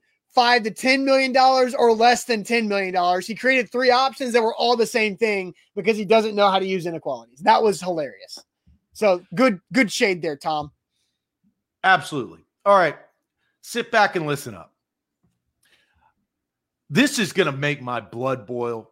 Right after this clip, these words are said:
Speaker 2: It did when I saw it. I didn't tweet anything out, out, out because I wanted to save it for this moment in time this week. Take a listen to this news story. This woman, I,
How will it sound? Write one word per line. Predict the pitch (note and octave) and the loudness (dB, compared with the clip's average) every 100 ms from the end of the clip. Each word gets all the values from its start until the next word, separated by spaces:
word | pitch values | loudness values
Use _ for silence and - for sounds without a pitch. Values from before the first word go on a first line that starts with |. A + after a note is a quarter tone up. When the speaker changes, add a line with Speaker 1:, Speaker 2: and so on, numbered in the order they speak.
| - | -12
Speaker 2:
It | D#3 D3 B2+ | -10 -10 -10
did | G#2+ F3+ G3+ G3+ F3 F3+ - _ _ | 0 4 6 6 4 -2 -6 _ _
when | C#3+ D#3+ | -6 0
I | C#3 B2 | 0 -2
saw | - F#3+ F3+ F3+ F3 | -4 2 4 4 2
it. | E3 _ _ _ - | -2 _ _ _ -2
I | D3+ | -2
didn't | C3 E3 G#3 G3 D#3+ | 0 -2 -2 -2 -8
tweet | - F#3+ F#3 | -8 -4 -2
anything | F#3 F3+ E3+ F3+ E3+ | -2 -4 -4 -6 -2
out, | E3+ E3 F3 D#3 | -2 2 2 2
out, | E3 E3 | 0 2
out | E3+ F3 D#3+ | 4 4 2
because | D3 D3+ D3 | -6 -2 0
I | D3+ | 2
wanted | D#3 D3 | 0 -4
to | B2 | -6
save | - E3+ E3+ D#3+ | -6 -2 -2 -2
it | D3 | -8
for | C#3+ | -10
this | A#2+ A2+ E3 D#3 | -10 -4 -4 -4
moment | C#3+ D3+ D3+ D3 | -4 -4 -2 -4
in | C#3 | -6
time | C3 C3+ C3+ B2 | -2 0 0 -2
this | A#2 A#2 F#2 | -6 -6 -10
week. | F#2+ E2 _ _ _ _ _ _ _ _ _ _ _ _ - F3 | -18 -20 _ _ _ _ _ _ _ _ _ _ _ _ -4 0
Take | B3+ C4 | 2 4
a | |
listen | C4 G#3+ | 2 2
to | A3 | 2
this | G3 C#3+ | 2 2
news | D#3 C3 | 2 2
story. | - A#2 F#2+ D2+ _ _ - | 0 -8 -10 -14 _ _ -6
This | C3 C4 - | 2 2 4
woman, | F3 G#3+ A#3+ B3 B3 A#3+ - _ _ _ _ _ _ _ _ _ _ _ _ _ C#3+ | 4 6 6 4 4 -2 -8 _ _ _ _ _ _ _ _ _ _ _ _ _ 2
I, | E3 | 2